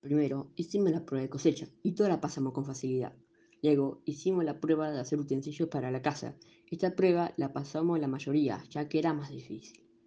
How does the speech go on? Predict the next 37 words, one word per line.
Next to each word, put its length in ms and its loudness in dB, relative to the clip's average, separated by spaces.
Llegó 200 6
la 180 4
prueba 220 8
de 100 4
la 140 -2
caza, 400 -2
la 180 -6
más 220 4
difícil 380 -2
de 60 -4
todas, 300 0
ya 60 -4
que 80 -2
teníamos 280 2
que 100 -6
cazar 500 0
un 180 2
diente 300 2
de 120 0
sable. 460 -6
Cuando 200 2
localizamos 680 2
un 140 4
diente 340 4
de 100 2
sable, 400 2
nos 240 -6
acercamos 480 -2
muy 140 0
sigilosamente. 1120 -2
Al 140 -2
estar 440 -2
en 140 -2
posición, 600 -4
lancé 340 -2
mi 100 4
lanza 440 -4